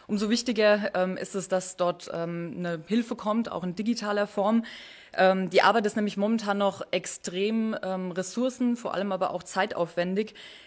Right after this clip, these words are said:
Die Teams müssen ja aktuell, ähm, die Infektionswege telefonisch nachvollziehen können. Äh, die Datenerhebung,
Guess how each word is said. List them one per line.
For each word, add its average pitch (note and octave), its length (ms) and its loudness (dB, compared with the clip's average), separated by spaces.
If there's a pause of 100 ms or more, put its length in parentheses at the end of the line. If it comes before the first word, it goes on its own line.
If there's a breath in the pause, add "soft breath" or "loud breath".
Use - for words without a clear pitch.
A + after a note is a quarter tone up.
Die F#3+ 80 0
Teams B3 420 2
müssen G#3+ 280 -2
ja G3+ 140 2
aktuell, G3+ 680 2
ähm, F#3+ 220 0
die F3 80 -6
Infektionswege G3 1300 -2 (580)
telefonisch G3+ 680 0
nachvollziehen A3 640 -2
können. A3+ 360 -2 (380 loud breath)
Äh, F3+ 240 4
die F3+ 100 -6
Datenerhebung, G#3 960 0